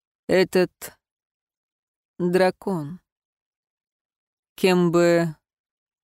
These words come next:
он ни был", мучительно, медленно проговорил Рон. "Я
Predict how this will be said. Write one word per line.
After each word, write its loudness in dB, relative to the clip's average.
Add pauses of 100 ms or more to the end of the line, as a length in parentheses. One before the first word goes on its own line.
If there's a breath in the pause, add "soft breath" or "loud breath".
(160)
он -2 (1120)
ни 0
был", 0 (920)
мучительно, 0
медленно 0
проговорил -2
Рон. 0 (640)
"Я 0